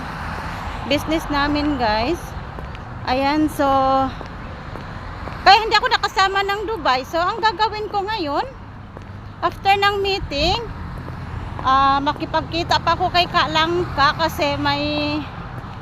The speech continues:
in order kasi ako sa kanya guys. So kukunin ko yon. So ayun, after nito,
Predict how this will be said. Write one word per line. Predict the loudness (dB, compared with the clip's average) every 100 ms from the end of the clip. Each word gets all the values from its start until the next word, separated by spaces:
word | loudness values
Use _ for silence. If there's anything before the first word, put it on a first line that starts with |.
| -12 -10 -6
in | -2
order | 0 2 2 2
kasi | 0 0
ako | -2 -2 -4
sa | -2
kanya | 0 2 0 0
guys. | 2 0 -2
So | -4
kukunin | -4 -2 -2 0 -2 0
ko |
yon. | 0 2 4 2 0 -8 -8 -8 -8 -8 -8 -6 -4 -2
So | 0 2 4
ayun, | 4 6 6 6 2 0 0 0 0 -2 -2 -2 0 0 0 0 0
after | 0 0 4 4
nito, | 4 2 4 6 6